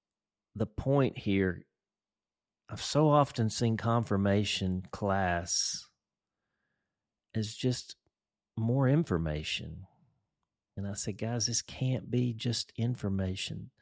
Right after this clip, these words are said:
We've got to learn by revelation."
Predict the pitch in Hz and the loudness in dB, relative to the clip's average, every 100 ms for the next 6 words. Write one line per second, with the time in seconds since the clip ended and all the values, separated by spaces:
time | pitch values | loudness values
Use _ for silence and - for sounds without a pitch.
0 | _ _ _ _ - 131 147 131 123 - | _ _ _ _ 0 2 4 4 2 0
1 | 113 104 110 113 110 110 98 95 92 92 | -4 -2 0 0 2 2 0 -2 -2 -2
2 | 90 117 110 95 85 82 - - - | 0 2 2 2 -2 -6 -8 -8 -10